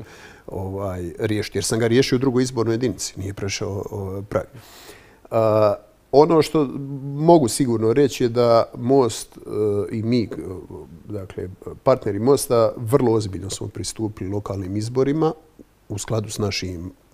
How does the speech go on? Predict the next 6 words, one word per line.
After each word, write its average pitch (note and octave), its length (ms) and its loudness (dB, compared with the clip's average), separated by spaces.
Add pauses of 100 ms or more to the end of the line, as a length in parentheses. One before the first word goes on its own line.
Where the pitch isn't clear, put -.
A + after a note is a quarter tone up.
ograničenim G#2 840 -2
i F#2+ 40 -10
financijskim, G#2 720 -6 (680)
a, G#2 220 -8 (120)
a, G2+ 220 -6 (180)
kapacitetima, D#3+ 920 0